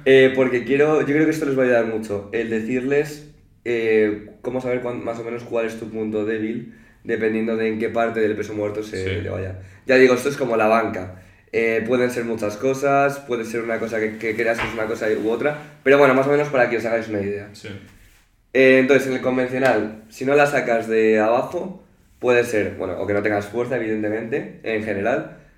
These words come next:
Speaker 1: abdominales y cuádriceps, como tú has dicho. ¿Vale? Eh, abdominales, ojo al dato. Luego, se te queda más o menos debajo de la rodilla, además,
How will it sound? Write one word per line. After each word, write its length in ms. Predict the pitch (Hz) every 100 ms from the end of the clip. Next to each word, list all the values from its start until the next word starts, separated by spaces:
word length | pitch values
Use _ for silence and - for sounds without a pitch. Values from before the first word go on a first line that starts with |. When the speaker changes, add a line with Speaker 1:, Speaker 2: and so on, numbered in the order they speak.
| _ _
Speaker 1:
abdominales 1120 | - 117 120 117 117 123 147 170 196 - - _ _ _ -
y 100 | 107
cuádriceps, 560 | 120 117 101 101 98
como 160 | 104 101
tú 120 | 101
has 100 | 101
dicho. 240 | 101 - 98 - _ _ _ _
¿Vale? 480 | - 113 160 - 104
Eh, 160 | 104 -
abdominales, 760 | 113 110 110 117 117 104 - -
ojo 220 | 110 113
al 100 | 101
dato. 280 | 95 95 92 - - - - _ -
Luego, 580 | 131 123 107 98 - - _ _
se 180 | _ 127
te 140 | 120 117
queda 480 | 135 139 139 135 135
más 200 | 135 143
o 60 |
menos 460 | 135 131 131 131 123
debajo 280 | 123 123 117
de 60 |
la 140 | 113 113
rodilla, 580 | 110 113 139 135 123 123
además, 580 | 117 123 139 156 -